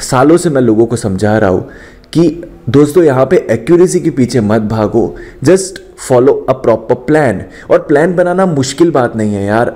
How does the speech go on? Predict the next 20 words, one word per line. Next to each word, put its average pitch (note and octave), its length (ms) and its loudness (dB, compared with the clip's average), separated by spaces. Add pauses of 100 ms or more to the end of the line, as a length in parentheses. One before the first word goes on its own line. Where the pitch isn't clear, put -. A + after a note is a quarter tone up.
अगर C3+ 220 2
आपके C#3 340 -2
पास D#3+ 380 0
investment D3 560 0
है C3 80 0
ना, D3 120 0 (260)
चाहे D#3 160 4
दस D3 340 0
dollar C3+ 260 2
है, C3+ 180 0
पचास B2 480 -2
है, A#2 180 2
हंड्रेड A#2+ 480 2
है, A#2+ 140 0
कितनी D#3+ 500 0
भी D3+ 160 0
investment C3 540 0
है C3+ 60 4
आपके A2+ 280 0
पास, F#2+ 280 -4